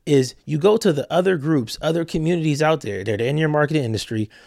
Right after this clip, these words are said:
and then you pay them for access to the community. Now, granted, some will tell you no, some will be, you know, charging more than they should, but this is a great, great, it's an amazing way. I'm telling you, it's an amazing way to leverage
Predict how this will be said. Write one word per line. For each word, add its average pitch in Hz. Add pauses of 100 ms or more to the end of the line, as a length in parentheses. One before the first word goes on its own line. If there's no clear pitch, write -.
(140)
and 185
then 180
you 196
pay 190
them 196
for 160
access 160
to 160
the 175
community. 175 (460)
Now, -
granted, 262
some 226
will 220
tell 190
you 180
no, 135
some 151
will 151
be, 143 (240)
you -
know, 139
charging 139
more 131
than 131
they 131
should, 117 (300)
but 208 (160)
this 208
is 185
a 127
great, 147
great, 135
it's -
an 151
amazing 135
way. 87
I'm 127
telling 131
you, 123
it's -
an 123
amazing 135
way 92 (520)
to 127 (340)
leverage 131